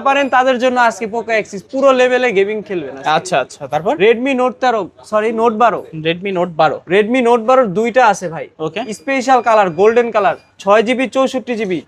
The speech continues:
Speaker 1: চৌষট্টি মেগাপিক্সেল ক্যামেরা। কোনো কিছুর কমতি নাই ভাই।
Speaker 2: আচ্ছা।
Speaker 1: সাইড ফিঙ্গার, তেত্রিশ ওয়াটের চার্জার,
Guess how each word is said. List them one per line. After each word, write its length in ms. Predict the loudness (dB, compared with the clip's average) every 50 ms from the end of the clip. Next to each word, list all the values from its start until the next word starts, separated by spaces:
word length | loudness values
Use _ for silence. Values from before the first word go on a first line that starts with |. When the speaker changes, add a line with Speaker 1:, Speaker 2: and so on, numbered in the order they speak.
| _
Speaker 1:
চৌষট্টি 380 | 2 2 2 2 -2 -6 -6 -4 -2
মেগাপিক্সেল 460 | 2 2 2 2 0 -4 -2 -2 -2 -2 0 0
ক্যামেরা। 340 | 0 0 2 0 0 0 -2 -4 _ _ _ _ _ _
কোনো 180 | -2 0 0 0 -2
কিছুর 220 | -2 -4 -6 -6 -2 0
কমতি 280 | 0 0 0 0 -2 -2 -2
নাই 120 | -2 -2
ভাই। 180 | -2 -4 -6 -6 -10 _ _ -2
Speaker 2:
আচ্ছা। 160 | -2 0 0 0 2
Speaker 1:
সাইড 160 | 2 2 2 0 -2 -4
ফিঙ্গার, 280 | -4 0 0 0 -2 0 0
তেত্রিশ 360 | 0 0 0 -2 -8 -6 -2
ওয়াটের 220 | -2 -2 -2 -2 0 2
চার্জার, 360 | 2 2 2 2 0 -2